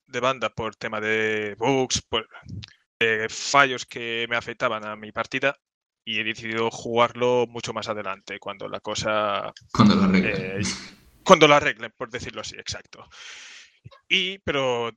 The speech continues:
Speaker 1: el, de punto de vista bueno hacia el juego, es, es, para mí es una novedad como juego para este dos mil veinte. Eh,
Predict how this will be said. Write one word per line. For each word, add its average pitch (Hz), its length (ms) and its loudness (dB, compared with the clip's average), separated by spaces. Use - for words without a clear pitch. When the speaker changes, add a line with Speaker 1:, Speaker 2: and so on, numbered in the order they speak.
Speaker 1:
el, 143 180 0
de 135 100 -10
punto 160 220 -6
de 185 80 0
vista 131 320 -4
bueno 127 560 -2
hacia 110 720 -4
el 113 100 -2
juego, 151 480 0
es, - 720 -6
es, - 340 -4
para 131 180 0
mí 165 380 -2
es - 480 -6
una 131 160 -6
novedad 117 400 -4
como 113 480 -8
juego 113 460 -8
para 110 260 0
este 110 200 -8
dos 107 180 -8
mil 107 120 -10
veinte. 107 480 -6
Eh, 131 160 4